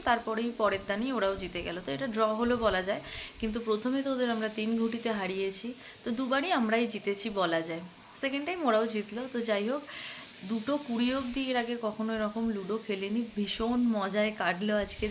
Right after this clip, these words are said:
দিনটা, মানে জেতার যে কি আনন্দ। এদিকে আমরা বর বউ, ওরাও বর বউ, কিন্তু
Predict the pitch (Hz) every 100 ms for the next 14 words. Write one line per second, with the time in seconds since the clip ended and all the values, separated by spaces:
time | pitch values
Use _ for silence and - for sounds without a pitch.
0 | 190 190 196 202 220 208 208 185 202 190
1 | 190 233 233 240 247 269 226 202 220 233
2 | 214 - - - - - 196 226 233 262
3 | 262 277 220 214 226 226 196 156 196 214
4 | 262 233 240 226 202 190 - 226 226 285